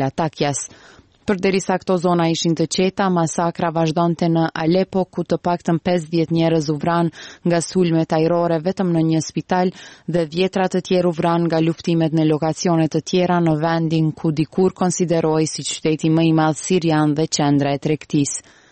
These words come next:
Regjimi sirian nisi një ofenziv të madhe në Aleppo me një herë pas shtyerjes së bisedimeve paqësore në Gjenev këtë javë, duke nxitur deklarata zemrimi nga liderët e lartë të Shteteve të Bashkuara,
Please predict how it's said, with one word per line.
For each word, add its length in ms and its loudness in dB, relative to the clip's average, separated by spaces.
Regjimi 480 2
sirian 480 0
nisi 320 0
një 160 2
ofenziv 560 0
të 160 -2
madhe 400 0
në 160 2
Aleppo 400 0
me 160 2
një 240 2
herë 240 0
pas 240 -2
shtyerjes 720 0
së 100 2
bisedimeve 720 0
paqësore 640 -2
në 160 2
Gjenev 400 0
këtë 220 -2
javë, 260 0
duke 320 0
nxitur 400 0
deklarata 720 0
zemrimi 540 2
nga 180 0
liderët 560 0
e 80 2
lartë 320 0
të 80 -2
Shteteve 480 -2
të 80 -2
Bashkuara, 720 0